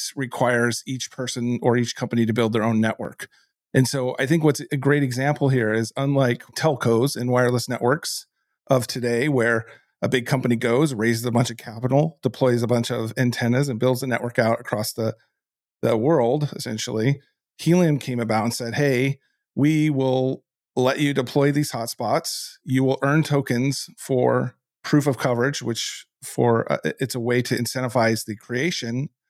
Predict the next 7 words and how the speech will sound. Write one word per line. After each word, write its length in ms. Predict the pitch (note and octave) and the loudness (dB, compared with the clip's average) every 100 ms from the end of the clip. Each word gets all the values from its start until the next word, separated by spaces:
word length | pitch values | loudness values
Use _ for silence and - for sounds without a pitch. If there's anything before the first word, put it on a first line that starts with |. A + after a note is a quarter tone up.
| _ _ _ | _ _ _
of 120 | C3 | -12
the 100 | A#2 | -4
network, 500 | A2+ A2+ A2+ C#3 - - _ _ _ _ _ _ | 0 0 -2 -10 -14 -16 _ _ _ _ _ _
will 120 | - B2 | 0 2
allow 260 | A#2+ B2 | 4 2
you 260 | B2+ B2 A#2+ | 2 -2 -4
to 480 | - B2 A#2+ A#2 | -4 0 2 2